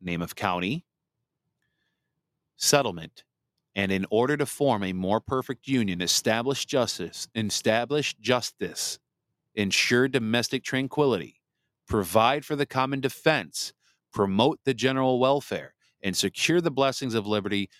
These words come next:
for our posterity and our free and independent state.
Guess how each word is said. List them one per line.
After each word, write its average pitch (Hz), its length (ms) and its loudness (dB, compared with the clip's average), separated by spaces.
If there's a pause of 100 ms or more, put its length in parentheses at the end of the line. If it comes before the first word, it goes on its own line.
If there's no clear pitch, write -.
for 92 200 0
our 87 140 2
posterity 131 840 -2 (560)
and 98 140 0
our 90 120 0
free 147 400 2
and 135 80 2
independent 117 440 0
state. 110 380 -2